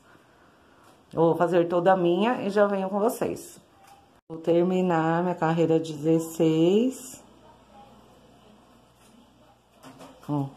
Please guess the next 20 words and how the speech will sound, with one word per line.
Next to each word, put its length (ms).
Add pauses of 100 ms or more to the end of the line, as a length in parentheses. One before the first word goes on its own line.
(120)
fiz 200
o 60
grupinho 480
de 160
cinco 340
pontos, 680
uma 200
correntinha, 680
vou 160
lá 100
na 160
terceira, 840 (1500)
onde 460
iniciei 960 (200)
e 140 (160)
fecho 600 (2000)
com 140
um 40
ponto 400
baixíssimo. 1040